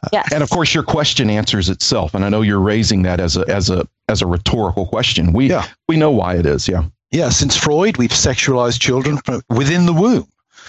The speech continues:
Speaker 2: Yeah.
Speaker 3: We can only do anything about it once they've popped out of the womb, of course,
Speaker 2: Right.
Speaker 3: but it plays to the modern propaganda that human beings,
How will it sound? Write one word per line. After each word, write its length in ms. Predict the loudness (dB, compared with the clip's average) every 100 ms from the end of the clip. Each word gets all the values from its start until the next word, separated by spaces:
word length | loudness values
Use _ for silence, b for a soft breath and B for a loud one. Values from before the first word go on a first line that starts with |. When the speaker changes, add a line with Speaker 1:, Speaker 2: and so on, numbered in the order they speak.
| -4
Speaker 2:
Yeah. 180 | -4 -2
Speaker 3:
We 100 | -2 -2
can 80 |
only 120 | -2 -2
do 180 | 0
anything 220 | 0 0 0
about 180 | 0 0
it 40 |
once 220 | -2 -2
they've 200 | -2 -2
popped 280 | -2 -2 -2
out 140 | 0
of 40 | 0
the 80 | 0
womb, 260 | 0 2
of 120 | 0
course, 300 | 0 0 0
Speaker 2:
Right. 200 | -2 -6
Speaker 3:
but 340 | -4 -4 -4 -4
it 160 | -6 -4
plays 480 | 0 2 2 2 2
to 100 | 0
the 100 | 2
modern 340 | 0 0 0
propaganda 760 | -2 -4 -4 -4 -2 0 0 0
that 160 | 0
human 400 | 0 2 2 2
beings, 760 | 2 2 4 4 2 2 2